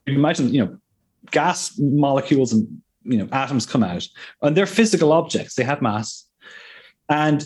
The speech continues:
if you are relatively small, and therefore your gravity field is relatively weak, and or you're relatively close to the sun, which is particularly in its early life, putting out a huge amount of extreme U V radiation, but even now, putting out a lot of solar wind,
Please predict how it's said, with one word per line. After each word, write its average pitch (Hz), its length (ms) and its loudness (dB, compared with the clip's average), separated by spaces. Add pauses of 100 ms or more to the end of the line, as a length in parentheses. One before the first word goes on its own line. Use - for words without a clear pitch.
(100)
if 151 220 2
you 165 160 2
are 143 380 0 (340)
relatively 190 460 2
small, 104 520 -4 (340)
and 123 100 2
therefore 131 220 2
your 120 100 2
gravity 131 260 2
field 123 160 0
is 113 100 0
relatively 113 320 0
weak, 98 360 -2
and 147 300 0
or 131 420 0
you're 123 140 2
relatively 127 340 0
close 117 260 -2
to - 60 -16
the 107 40 -4
sun, 104 380 -2
which 107 140 -4
is 107 140 -4
particularly 202 640 0
in 131 60 2
its 110 160 0 (120)
early 151 280 4
life, 85 320 -4
putting 117 220 0
out 104 60 -2
a 98 40 -8
huge 156 420 -10
amount 107 240 -4
of 101 80 -12
extreme 110 360 -2
U 101 100 -6
V 98 140 -8
radiation, 95 420 -10 (320)
but 190 100 2
even 196 200 4
now, 131 180 2
putting 131 220 -2
out 117 60 0
a - 20 0
lot 113 120 0
of 110 60 -4
solar 107 280 -2
wind, 104 300 -2